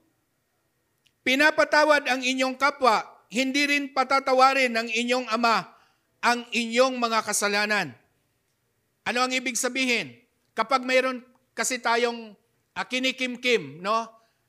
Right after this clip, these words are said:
na sama ng loob, hindi ka payapa. Hindi ka talaga payapa, kapatid. Hello?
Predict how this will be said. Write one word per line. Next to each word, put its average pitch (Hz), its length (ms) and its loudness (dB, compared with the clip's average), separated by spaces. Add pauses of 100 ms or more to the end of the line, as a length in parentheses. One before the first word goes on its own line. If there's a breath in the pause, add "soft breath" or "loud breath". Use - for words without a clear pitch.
na 214 400 -4
sama 254 320 2
ng 240 240 -4
loob, 214 320 -2
hindi 240 240 -4
ka 233 160 -6
payapa. 208 480 -2 (1300)
Hindi 294 240 -4
ka 311 80 0
talaga 285 320 -2
payapa, 233 640 -4
kapatid. 208 560 -10 (1200)
Hello? 226 400 -4